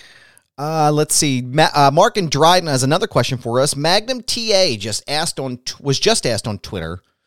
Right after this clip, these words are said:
uh, who would be a dream opponent for him in any era? I, I suggested Bret Hart. Who would your guys' choices be?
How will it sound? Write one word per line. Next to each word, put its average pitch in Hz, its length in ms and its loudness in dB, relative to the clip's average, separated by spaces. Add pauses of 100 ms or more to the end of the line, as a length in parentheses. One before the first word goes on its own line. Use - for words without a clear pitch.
(500)
uh, 73 500 -6
who 185 260 -10
would 156 180 -6
be 131 160 -2
a 107 40 -2
dream 143 400 -6
opponent 175 580 -8
for 113 120 -4
him 117 240 -8
in 107 140 -8 (100)
any 156 380 -8
era? 113 420 -6 (800)
I, 131 300 0 (680)
I 147 240 2
suggested 147 600 -4
Bret 117 260 -2
Hart. 143 480 0 (460)
Who 247 260 -8
would 165 180 -10
your 165 160 -2
guys' 95 380 -4
choices 82 400 -8
be? 64 300 -16